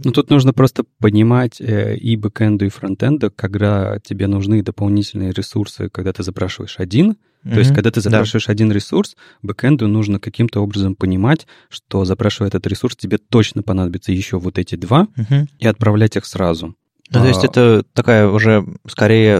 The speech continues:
Speaker 2: оптимизация тонкая после, чем часть workflow всего.
Speaker 1: Ну да, наверно, но мне кажется, что как раз-таки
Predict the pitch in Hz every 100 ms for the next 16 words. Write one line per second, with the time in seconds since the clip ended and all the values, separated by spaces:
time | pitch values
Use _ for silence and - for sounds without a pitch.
0 | - - - 104 98 107 - - 98 92
1 | - - 113 _ _ _ _ - 107 101
2 | - 90 90 95 85 - 71 - _ _
3 | - - 87 87 95 _ - - 90 -
4 | 90 - 87 76 82 - - 85 110 120
5 | 165 143 117 113 107 113 127 113 107 110
6 | 175 165 113 120 147 165 - 143 - -
7 | 120 123 - - 113 113 113 110 107 98